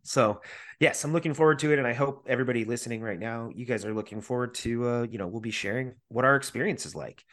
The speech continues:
Yeah, pretty exciting. Now, C P, we cannot finish this episode without diving a little bit deeper into what has now been mentioned at least three or four times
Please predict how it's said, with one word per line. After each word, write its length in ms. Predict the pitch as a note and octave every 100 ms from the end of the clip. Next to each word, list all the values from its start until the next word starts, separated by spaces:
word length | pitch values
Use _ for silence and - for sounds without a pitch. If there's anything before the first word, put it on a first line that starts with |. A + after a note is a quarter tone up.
| - -
Yeah, 180 | G3+
pretty 240 | - C#3 D#3+
exciting. 400 | D#3+ C#3+ F#3 - -
Now, 160 | F#3 -
C 240 | - G#3+
P, 260 | F#3 - - _ -
we 100 | B2
cannot 540 | - D3 D#3+ C#3 B2+
finish 240 | - A2 -
this 180 | G#2 G2
episode 480 | - - F2 E2 - -
without 340 | G#2+ A#2+ A2
diving 340 | A2+ A2 G2+ G2
a 60 |
little 400 | A2+ F3 A#3+ A3
bit 200 | G3 C3
deeper 460 | C3+ - G#2 G2 -
into 480 | A#2+ A2+ - A2+ G#2
what 180 | B2+ B2+
has 140 | A2
now 160 | B2 B2
been 200 | A#2+ G2+
mentioned 380 | G2+ - F#2
at 140 | F2+ -
least 240 | C#3 C3
three 140 | A#2 G#2+
or 80 |
four 180 | G2 F#2+
times 460 | - F2 E2+ -